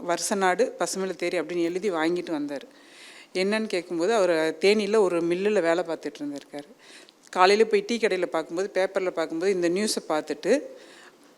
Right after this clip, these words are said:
அப்படியே ஷாக்காகி, அப்படியே அன்னைக்கு வேலையை முடிச்சுட்டு, அவர் வாய் பேச முடியாது,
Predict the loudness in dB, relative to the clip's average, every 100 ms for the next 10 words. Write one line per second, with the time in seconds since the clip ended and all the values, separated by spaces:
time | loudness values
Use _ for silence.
0 | _ -6 2 4 4 2 0 2 0 2
1 | -2 0 0 2 2 4 2 2 4 6
2 | 6 4 0 -2 -2 -4 0 0 0 -2
3 | 0 2 4 4 2 -2 -4 -4 -2 -2
4 | -2 -10